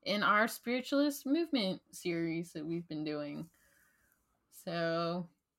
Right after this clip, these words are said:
yes, so in this episode, we're gonna be talking about the origin of some things, like the origin of the Ouija board, um, spirit writing, history of E V Ps, kinda how that got started, um, and spirit photography. So we're gonna be talking about all those things.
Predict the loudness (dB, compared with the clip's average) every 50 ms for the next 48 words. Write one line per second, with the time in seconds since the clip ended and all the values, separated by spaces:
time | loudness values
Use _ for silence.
0 | _ -2 0 0 0 -2 -6 -8 -6 -4 -2 -2 -2 -2 -2 -4 -4 -4 -6 -8
1 | -2 0 0 2 2 0 -2 -2 -2 -2 2 4 4 4 4 4 2 2 2 2
2 | 2 2 0 0 0 0 -2 -2 -4 -4 -4 -4 -4 -2 -4 -4 -4 -4 -6 -6
3 | -10 -12 -8 -6 -4 -4 -4 -4 -6 -8 -10 -10 -8 -6 -4 -4 -2 -2 -2 -4
4 | -2 0 0 4 4 4 4 4 2 0 -4 -8 _ _ _ _ _ _ _ _
5 | _ _ _ _ _ _ _ _ -4 -2 -2 0 0 -2 -6 -8 -12 _ -2 0
6 | 4 4 6 6 6 4 2 0 -4 _ _ _ _ _ _ -8 -2 2 4 4
7 | 4 4 2 0 0 0 -2 -2 -4 -6 -8 -8 -8 -8 -6 -4 -4 -4 -4 -4
8 | -4 -4 -2 -2 -4 -6 -4 -4 -2 0 0 0 -2 -4 -6 -8 -8 -8 -6 -4
9 | -4 -2 -2 -2 -2 -4 -6 -6 -6 -8 -6 -4 -4 -4 -4 -4 -4 -4 -4 -6
10 | -6 -8 -12 _ _ _ _ _ _ -8 -6 -6 -4 -6 -6 -8 -10 -10 -12 -12
11 | -12 _ _ -16 -12 -10 -10 -10 -10 -14 -20 -18 -16 -16 -16 -16 _ _ _ _
12 | _ _ _ -20 -14 -12 -12 -10 -10 -12 -12 -14 -14 -12 -12 -12 -12 -12 -12 -12
13 | -12 -14 -14 -12 -14 -14 -14 _ -18 -20